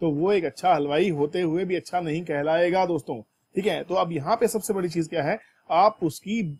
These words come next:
बिक्री देखिए, उसकी सेल सबसे बड़ा फैक्टर है जो किसी भी चीज के लिए। आप देखिए मार्च दो हज़ार सत्रह में देखेंगे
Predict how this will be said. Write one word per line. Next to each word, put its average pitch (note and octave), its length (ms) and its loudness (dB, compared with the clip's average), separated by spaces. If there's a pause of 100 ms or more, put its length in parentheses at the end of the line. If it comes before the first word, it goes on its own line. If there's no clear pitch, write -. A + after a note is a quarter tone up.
बिक्री D#3+ 540 -2
देखिए, D3+ 260 2
उसकी D3+ 200 -4
सेल G3 520 4
सबसे G3+ 540 0
बड़ा E3+ 400 6 (500)
फैक्टर E3+ 280 0
है E3 160 0
जो F3+ 100 -2
किसी E3 220 -4
भी E3+ 100 -4
चीज D#3 160 -2
के D3 80 -6
लिए। E3 100 0
आप D#3+ 80 2
देखिए D#3+ 220 -4
मार्च F3 320 -2
दो E3+ 140 -2
हज़ार F#3 120 0
सत्रह F3 260 -4
में F#3 100 -6
देखेंगे F#3 360 -8